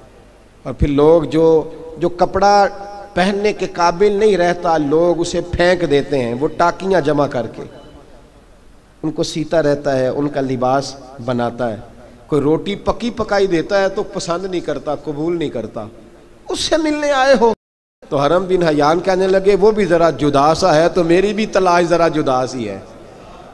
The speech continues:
मैं भी ज़रा जुदा से आदमी को मिलने आया हूँ।" कहने लगे, "उसका घर भी कोई नहीं अपना, कभी यहाँ होता है तो कभी ढूंढ लो तुम भी।"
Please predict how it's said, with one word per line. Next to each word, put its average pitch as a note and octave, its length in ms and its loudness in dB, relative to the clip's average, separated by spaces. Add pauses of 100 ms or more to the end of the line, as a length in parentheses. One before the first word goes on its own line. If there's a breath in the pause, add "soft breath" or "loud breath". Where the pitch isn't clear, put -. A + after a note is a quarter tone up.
(140)
मैं G#3+ 220 0
भी A3+ 80 4
ज़रा G#3 200 4
जुदा G3 440 4
से G#3 180 2
आदमी F#3+ 340 4
को F3+ 160 2
मिलने D#3 260 4
आया A#2+ 240 2
हूँ।" G#2 160 -6 (500)
कहने A#3 200 2
लगे, B3 220 0
"उसका C4 300 2
घर E3 240 2
भी G3+ 120 4
कोई G#3 180 4
नहीं F3 160 2
अपना, B2+ 340 -4 (640)
कभी E3 200 0
यहाँ E3 280 4
होता E3+ 280 2
है E3+ 120 4
तो D#3+ 120 -2
कभी F3 460 2 (680)
ढूंढ D#3 300 4
लो E3 180 6
तुम B2 280 -2
भी।" G#2 140 -6